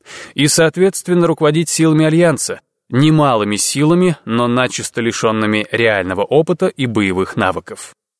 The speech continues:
«Сколько времени вам понадобится, чтобы подготовить подробный отчёт и спланировать дальнейшие действия?»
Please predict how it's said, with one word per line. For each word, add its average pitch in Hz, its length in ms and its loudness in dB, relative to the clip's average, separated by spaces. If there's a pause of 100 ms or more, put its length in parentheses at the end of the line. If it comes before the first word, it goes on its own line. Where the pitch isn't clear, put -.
(960)
«Сколько 190 600 0
времени 151 420 2
вам 101 180 0
понадобится, 143 560 -2
чтобы 131 320 -2
подготовить 127 600 -2
подробный 123 560 0
отчёт 156 420 -2
и 131 160 -4
спланировать 127 720 -2
дальнейшие 117 560 -2
действия?» - 540 -8